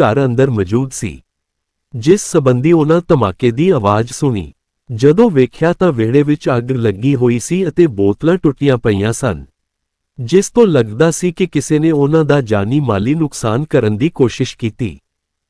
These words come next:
ਇਸ ਤੋਂ ਬਾਅਦ ਉਸ ਨੂੰ WhatsApp ਤੇ ਵੀਡੀਓ ਪਾ ਕੇ ਪਿੰਡ ਦੇ ਇੱਕ ਲੜਕੇ ਨੇ ਧਮਕੀ ਦਿੱਤੀ ਹੈ, ਜਿਸ ਵਿੱਚ ਕਿਹਾ ਗਿਆ ਸੀ, "ਇਹ ਤਾਂ ਅਜੇ ਟੇਲਰ ਹੈ, ਕੱਲ੍ਹ ਨੂੰ ਉਹ ਸਿੱਧੀਆਂ ਗੋਲੀਆਂ ਚਲਾਏਗਾ।" ਸਰਪੰਚ ਨੇ ਘਟਨਾ ਦੀ ਸੂਚਨਾ ਪੁਲਿਸ ਨੂੰ ਕਰ ਦਿੱਤੀ ਗਈ ਹੈ।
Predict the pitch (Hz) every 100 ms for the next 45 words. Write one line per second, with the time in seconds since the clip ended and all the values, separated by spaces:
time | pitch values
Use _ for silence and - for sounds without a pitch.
0 | _ - 180 190 - 240 123 120 165 180
1 | 151 165 175 123 104 143 - 120 - 160
2 | 143 104 98 143 165 123 104 139 139 123
3 | 127 123 170 170 147 104 101 98 139 135
4 | 175 165 107 - 143 117 - 139 120 107
5 | 69 _ _ _ _ _ _ - 123 120
6 | 185 - 208 - - 147 143 185 143 131
7 | 127 - 170 165 160 156 135 110 143 180
8 | 139 127 135 120 143 143 123 120 170 180
9 | 190 - 127 127 190 170 117 95 113 120
10 | 117 98 98 117 87 - _ _ _ _
11 | _ _ - - 175 - 175 202 202 208
12 | - 156 - 123 139 175 - 135 110 131
13 | 156 147 117 113 135 160 - 135 165 147
14 | - 151 123 98 98 107 78